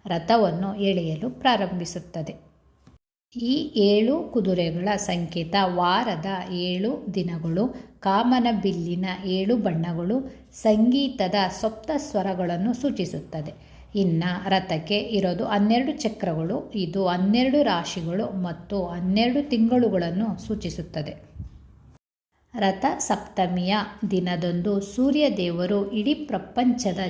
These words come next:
ಜ್ಞಾನವನ್ನು ಹೆಚ್ಚಿಸಲು ಪ್ರಾರಂಭಿಸಿದರು ಎಂದು ಹೇಳಲಾಗುತ್ತದೆ. ಆದ್ದರಿಂದ ಈ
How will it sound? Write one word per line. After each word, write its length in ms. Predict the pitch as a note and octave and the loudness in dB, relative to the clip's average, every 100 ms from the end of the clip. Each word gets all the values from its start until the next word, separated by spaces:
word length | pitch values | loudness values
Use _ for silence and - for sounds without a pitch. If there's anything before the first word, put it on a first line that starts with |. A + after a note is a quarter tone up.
| D3+ | -4
ಜ್ಞಾನವನ್ನು 800 | E3+ F3 F3+ G#3 G#3 F3+ F3 G3 | -6 -6 -2 0 2 0 -2 -2
ಹೆಚ್ಚಿಸಲು 760 | F#3 F3+ F3 - A3+ G3+ E3+ F#3 | -2 -4 -4 -4 -4 -2 -2 -2
ಪ್ರಾರಂಭಿಸಿದರು 960 | - G#3 F3+ E3 E3 - D#3 D#3+ F3+ - - - - | 0 0 2 0 -4 -4 -6 -6 -8 -12 -18 -18 -4
ಎಂದು 440 | F#3+ F3+ G3+ F#3+ | 0 2 2 2
ಹೇಳಲಾಗುತ್ತದೆ. 840 | G#3+ G3+ F3+ E3 E3 D#3+ E3+ D#3 - - - - | 4 4 2 0 -4 -8 -8 -8 -10 -16 -16 -2
ಆದ್ದರಿಂದ 600 | F3+ A#3+ - F#3+ E3+ F3+ G3 - - | 0 2 2 0 0 0 0 -2 -2
ಈ 300 | B3+ D4+ | -2 -2